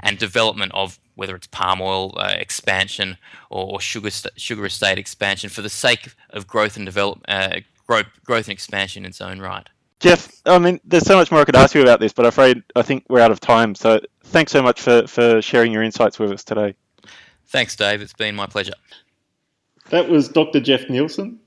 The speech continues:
Speaker 2: Senior Lecturer in Geography at the University of Sydney and Indonesian Coordinator at the Sydney Southeast Asia Centre. Look out for the next Talking Indonesia podcast on twenty-eighth January, when my colleague Doctor Ken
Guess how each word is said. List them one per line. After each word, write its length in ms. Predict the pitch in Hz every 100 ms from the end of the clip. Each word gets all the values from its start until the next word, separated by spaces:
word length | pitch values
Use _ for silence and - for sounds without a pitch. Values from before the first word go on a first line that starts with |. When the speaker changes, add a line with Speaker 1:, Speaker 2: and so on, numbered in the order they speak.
| _
Speaker 2:
Senior 340 | - 143 143
Lecturer 360 | 131 139 - 117
in 220 | 107 113
Geography 560 | 110 123 139 - 104 -
at 160 | 104
the 60 | 110
University 560 | 107 104 104 101 110 101
of 80 |
Sydney 520 | - 185 190 110 101 _ _ _
and 160 | 127 120
Indonesian 580 | 127 135 113 110 117 104
Coordinator 580 | 110 110 110 107 107 -
at 140 | 107
the 60 | 113
Sydney 300 | - 101 107
Southeast 480 | - 101 - 101 -
Asia 260 | 107 113
Centre. 300 | 107 - - _ _ _ _ _ _ _ _
Look 180 | 185 190
out 260 | 208 - -
for 80 |
the 80 | 131
next 300 | 139 139 -
Talking 320 | 139 135 123
Indonesia 480 | 120 123 120 117 113
podcast 560 | 113 117 113 113 110 113
on 80 | 107
twenty-eighth 460 | 120 110 110 -
January, 520 | 156 185 151 - - _ _ _ _
when 160 | 147 143
my 140 | 139
colleague 420 | 139 180 175 143
Doctor 260 | 131 120 120
Ken 200 | -